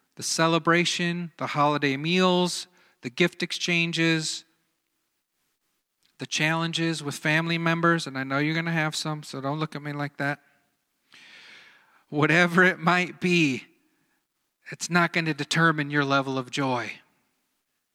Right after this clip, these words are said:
It's not gonna determine my level of joy. My joy comes from the Lord, and my hope is in him. <laughs>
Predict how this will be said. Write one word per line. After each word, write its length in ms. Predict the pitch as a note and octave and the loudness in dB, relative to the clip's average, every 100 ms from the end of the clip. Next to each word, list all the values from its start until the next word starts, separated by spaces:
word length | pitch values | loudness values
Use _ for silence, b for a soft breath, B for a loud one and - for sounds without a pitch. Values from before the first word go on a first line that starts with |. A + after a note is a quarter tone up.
| _ | _
It's 160 | - D#3 | -10 0
not 200 | D#3 - | 0 0
gonna 180 | D3 | -2
determine 500 | C#3+ C#3 D#3+ D#3+ D3 | -2 -2 0 0 0
my 180 | D3+ D#3 | 2 2
level 360 | D#3 D3 C#3+ C#3 | 2 2 2 -2
of 80 | C3 | 0
joy. 240 | D3 C#3 | 0 2
My 300 | D3 F#3 G3+ | 4 4 4
joy 340 | F3 G3 G3+ | 4 4 4
comes 340 | G3 G3 G3+ F#3+ | 4 2 2 0
from 260 | F#3+ F#3 | 0 0
the 80 | F#3 | 2
Lord, 360 | F#3 F#3 G3 F#3 | 2 4 4 4
and 100 | E3 | 2
my 180 | D#3 D3 | 0 0
hope 420 | F3 F3 F3 D3 | 2 0 0 -6
is 160 | D3 | -6
in 120 | D3+ D3+ | -6 -6
him. 300 | C#3+ B2 - _ _ _ _ _ _ _ _ _ _ _ _ _ _ _ _ _ _ _ _ _ _ _ _ _ _ _ _ _ _ _ _ _ _ _ - | -6 -6 -10 _ _ _ _ _ _ _ _ _ _ _ _ _ _ _ _ _ _ _ _ _ _ _ _ _ _ _ _ _ _ _ _ _ _ _ -12
<laughs> 480 | D#3 D3+ C3+ B2 B2 | -10 -8 -10 -12 -16